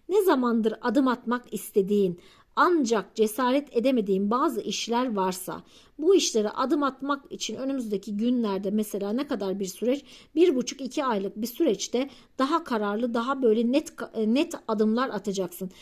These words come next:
E, hemen önünde bir karınca var. Demek ki bu adımları atacaksın ve senin de bolluğun, bereketin inanılmaz derecede güçlenmeye, yükselmeye başlıyor. Sıkıntılı zamanların zaten inşallah geçecek.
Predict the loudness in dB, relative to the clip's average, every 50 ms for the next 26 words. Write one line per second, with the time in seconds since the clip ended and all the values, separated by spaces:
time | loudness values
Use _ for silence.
0 | -20 -20 _ _ 4 4 4 4 4 2 4 4 2 2 2 2 4 4 4 4
1 | 2 2 0 0 -2 -2 -2 -2 0 0 0 0 0 2 2 2 0 -2 -4 -14
2 | -20 -20 _ -2 0 2 2 2 0 0 -2 -6 -6 -6 -4 -2 0 0 0 0
3 | 0 -2 0 0 0 0 0 -2 -2 -6 -6 -6 -6 -4 -4 -4 -4 -4 -4 -4
4 | -2 -2 -2 -2 -2 -2 -2 -2 -2 -2 -2 0 2 4 4 4 2 2 0 0
5 | 0 0 0 -2 -2 0 0 -2 -2 -4 -8 -8 -4 -4 -4 -4 -4 -10 -20 -20
6 | -20 _ -4 -2 0 2 2 2 2 2 2 4 4 2 2 2 0 2 2 0
7 | 0 -2 -2 0 0 -2 0 0 -4 -4 -6 -6 -6 -4 -2 -2 0 0 2 2
8 | 2 2 2 0 -2 -6 -10 -6 -4 -2 0 0 0 0 0 0 -2 -4 -4 -6
9 | -8 -8 -10 -12 -14 -20 -20 -20 -20 _ -20 -4 -2 -2 -2 0 -2 -2 -2 -2
10 | -2 4 6 6 6 6 6 2 2 2 2 2 4 4 4 2 2 0 0 2
11 | 2 2 2 2 0 0 -2 -2 -4 -4 -4 -2 -2 -2 -2 0 -2 -4 -2 0
12 | -2 -2 0 -2 -6 -6 -6 -8 -10